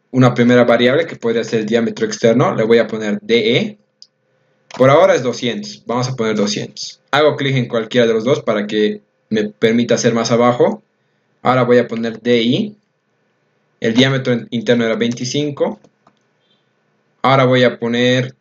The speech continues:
por ahora estos dos, que normalmente son los que más vamos a modificar. Les pongo a aceptar. Entonces acá ya me aparecen mis ecuaciones, ¿no?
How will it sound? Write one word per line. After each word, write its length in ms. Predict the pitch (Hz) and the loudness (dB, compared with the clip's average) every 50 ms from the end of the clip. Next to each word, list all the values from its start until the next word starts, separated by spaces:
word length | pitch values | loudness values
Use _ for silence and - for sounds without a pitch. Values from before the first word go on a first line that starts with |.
| _ _ _ _ | _ _ _ _
por 180 | _ - 247 127 | _ 2 4 4
ahora 320 | 123 123 127 131 135 131 131 | 6 4 4 4 2 -2 -2
estos 340 | 120 113 - - 113 104 - | -4 -4 -4 -4 -8 -10 -8
dos, 440 | - 98 - - - - - - _ _ _ _ _ _ _ | -8 -8 -8 -8 -12 -14 -16 -18 _ _ _ _ _ _ _
que 120 | - 127 | 0 2
normalmente 580 | 131 139 143 151 165 170 165 156 156 139 139 135 | 4 4 4 4 4 2 2 2 0 -2 -2 -4
son 180 | 131 139 135 | -4 -4 -2
los 160 | 131 120 - - | -2 -2 -2 -2
que 140 | - 113 | -4 -2
más 340 | 113 123 135 143 143 135 - | 0 2 2 2 0 -2 -4
vamos 280 | 123 117 120 117 117 - | -6 -6 -4 -6 -8 -8
a 20 | 104 | -8
modificar. 600 | 104 104 104 107 104 104 101 104 - 104 - 131 | -8 -6 -6 -8 -8 -8 -8 -8 -8 -10 -10 -12
Les 880 | 131 - _ _ _ _ _ _ _ _ _ _ _ _ _ - - - | -14 -16 _ _ _ _ _ _ _ _ _ _ _ _ _ -20 -18 -2
pongo 300 | - 135 139 143 143 139 | 2 2 4 4 4 2
a 40 | 120 | 2
aceptar. 380 | - - 107 104 - - 71 - - _ _ _ _ _ _ _ _ _ _ _ _ _ _ _ _ _ _ _ _ _ _ _ _ _ _ _ _ _ _ _ _ _ _ _ _ _ _ _ _ | 2 -2 -6 -8 -8 -12 -12 -12 -18 _ _ _ _ _ _ _ _ _ _ _ _ _ _ _ _ _ _ _ _ _ _ _ _ _ _ _ _ _ _ _ _ _ _ _ _ _ _ _ _
Entonces 300 | - 135 139 135 127 147 | -4 0 0 2 4 2
acá 200 | 143 - 165 165 | 2 2 2 2
ya 120 | 165 151 | 2 2
me 80 | 143 135 | 0 -2
aparecen 420 | 123 120 - 120 120 113 - 117 | -6 -4 -4 -4 -4 -4 -4 -8
mis 140 | 107 104 - | -10 -8 -8
ecuaciones, 640 | 107 104 - - 101 101 - 101 101 - - - - | -8 -8 -8 -8 -8 -8 -8 -8 -8 -10 -10 -12 -8
¿no? 240 | 123 - - 208 - | -4 -4 -4 -4 -6